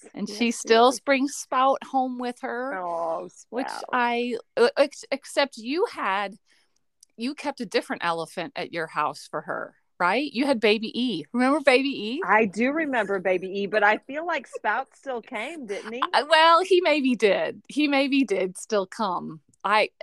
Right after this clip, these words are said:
Speaker 1: I'm sure that he had to, but why
Speaker 2: Yeah.
Speaker 1: did you have baby E then?
Speaker 2: I, I don't know.
Speaker 1: I think maybe, I don't remember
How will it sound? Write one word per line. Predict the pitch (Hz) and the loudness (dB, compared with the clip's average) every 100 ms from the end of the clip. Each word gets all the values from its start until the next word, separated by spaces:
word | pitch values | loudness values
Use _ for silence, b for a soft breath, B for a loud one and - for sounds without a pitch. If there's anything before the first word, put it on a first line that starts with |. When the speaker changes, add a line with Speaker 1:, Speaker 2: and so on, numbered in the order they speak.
| - | 2
Speaker 1:
I'm | 233 262 254 | 4 4 0
sure | - - 269 226 196 | -6 -4 0 0 -2
that | 156 | -8
he | 151 175 | -10 -12
had | 175 151 143 - | -8 -8 -10 -16
to, | 131 - - | -16 -14 -4
but | 214 180 | -4 -2
why | 196 220 277 | -4 -2 -2
Speaker 2:
Yeah. | |
Speaker 1:
did | 349 339 | -4 -10
you | 311 | -8
have | 269 254 | -6 -4
baby | 233 233 214 226 | -4 -6 -8 -6
E | 277 | -6
then? | 160 113 - - | -6 -10 -14 -18
Speaker 2:
I, | 196 196 - | -14 -14 -12
I | 175 | -12
don't | 170 160 | -12 -12
know. | 156 220 226 104 - _ _ _ _ - | -8 -6 -6 -10 -14 _ _ _ _ -4
Speaker 1:
I | 254 | -4
think | 262 277 - | -4 -6 -2
maybe, | 277 277 269 277 - | -2 -2 -4 -6 -6
I | 247 | -4
don't | 277 | -4
remember | - 202 220 151 - | -2 -4 -2 -4 -6